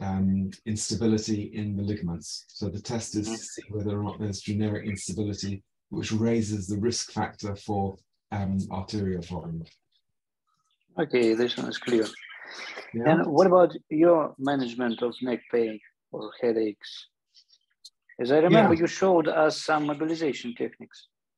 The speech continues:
Speaker 2: with rotation.
Speaker 1: Yes.
Speaker 2: You remember?
Speaker 1: Uh, I don't
Speaker 2: Yeah.
Speaker 1: remember, to be honest.
Speaker 2: <laughs>
Speaker 1: Um, so my mobilization techniques, it's, I think it's,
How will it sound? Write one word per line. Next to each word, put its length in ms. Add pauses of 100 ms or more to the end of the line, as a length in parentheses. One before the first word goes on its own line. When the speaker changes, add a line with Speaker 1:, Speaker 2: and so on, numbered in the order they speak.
(120)
Speaker 2:
with 140
rotation. 580 (1000)
Speaker 1:
Yes. 240
Speaker 2:
You 40
remember? 320 (640)
Speaker 1:
Uh, 240
I 120
don't 220
Speaker 2:
Yeah. 140
Speaker 1:
remember, 260
to 100
be 100
honest. 440
Speaker 2:
<laughs> 100
Speaker 1:
Um, 500 (1500)
so 420 (1200)
my 420
mobilization 800
techniques, 580 (220)
it's, 380 (500)
I 80
think 180
it's, 240